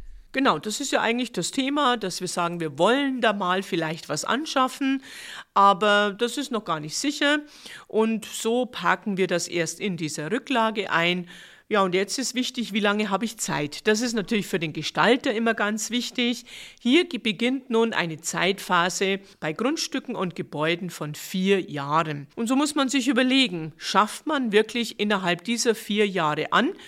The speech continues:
Würde man ein neues Gebäude errichten, neue Räumlichkeiten schaffen, dann würde sich diese Frist auf sechs Jahre sogar verlängern.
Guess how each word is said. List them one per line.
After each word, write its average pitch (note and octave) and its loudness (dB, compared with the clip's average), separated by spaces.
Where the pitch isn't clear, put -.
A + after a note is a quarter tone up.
Würde A3 2
man F#3 6
ein D3 -2
neues C4 4
Gebäude D3+ -2
errichten, G#3 -2
neue G#3 4
Räumlichkeiten F3+ -4
schaffen, C4+ 0
dann C4+ 4
würde C4+ 0
sich B3 -2
diese F3 -2
Frist - 0
auf D4 0
sechs - -2
Jahre D3 -4
sogar D#3 -6
verlängern. D#3 -4